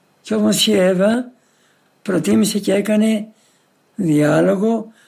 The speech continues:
παρέα με το φίδι. Με, ναι, με το διάβολο». Κι όμως, λέγει εδώ, στη Νέα Γέννηση που γράφω και,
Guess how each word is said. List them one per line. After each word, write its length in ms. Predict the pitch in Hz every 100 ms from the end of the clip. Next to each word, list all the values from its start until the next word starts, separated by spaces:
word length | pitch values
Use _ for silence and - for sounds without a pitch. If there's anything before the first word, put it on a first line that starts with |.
| _
παρέα 400 | - 160 170 202
με 120 | 208 180
το 160 | 165
φίδι. 640 | 156 233 220 180 - - _ _ _ _ _ _ _ _
Με, 340 | 208 156 - - _ _ -
ναι, 340 | 185 120 - - _ _ _
με 100 | 190
το 120 | 160
διάβολο». 720 | 160 196 170 110 - - - _ _ _ _ _ _ _ _ _ _ _ _ _ _ _ _ _ _ _ _ _ _ _ _ _ _ _ _ _ _ _ _ _ _ _ _ _ _ _
Κι 80 | 208
όμως, 500 | 233 226 226 165 - _ _ _ _ _ _ _
λέγει 360 | 180 175 190 175
εδώ, 520 | 165 180 170 156 - _ _ _ _ _ _ _ _ _ _ _ _ _
στη 300 | - - 143
Νέα 260 | 160 190
Γέννηση 440 | 165 143 131 127 160
που 120 | 175
γράφω 480 | 135 139 131 147 151 - _ _ _ _ _
και, 540 | - 151 143 135 127